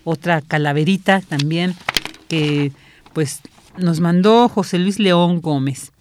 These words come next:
Es una calaverita dedicada a Hernán Cortés. Dice: "Viene la muerte hacia el panteón, cargando los huesos de Hernán, alias el Conquistador.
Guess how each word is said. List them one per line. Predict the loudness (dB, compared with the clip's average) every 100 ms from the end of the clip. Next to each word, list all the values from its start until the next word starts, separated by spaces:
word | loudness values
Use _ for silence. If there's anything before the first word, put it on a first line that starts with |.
| -20 -20 -6
Es | 0
una | 4 4 4
calaverita | 2 2 2 2 0 0
dedicada | 0 0 -4 0 2 2 0
a | 0
Hernán | -2 -2 0 -2
Cortés. | -2 -8 -8 -16 -16 -18 _ _ -20 _ _ _
Dice: | -8 -6 -4 -6 -10 -20 -20 _ 0
"Viene | 6 6 8
la | 8 8
muerte | 8 8 6 4 2 4
hacia | 2 4 2
el | 0
panteón, | -2 -2 2 4 6 6 4 0 _ 2
cargando | 4 6 4 6 4
los | 4 2
huesos | 2 2 0 0
de | 0
Hernán, | -2 0 2 4 2 0 -8 _ 4
alias | 6 6 4 0
el | 2 2 2
Conquistador. | -2 -2 -4 -2 -6 -4 -8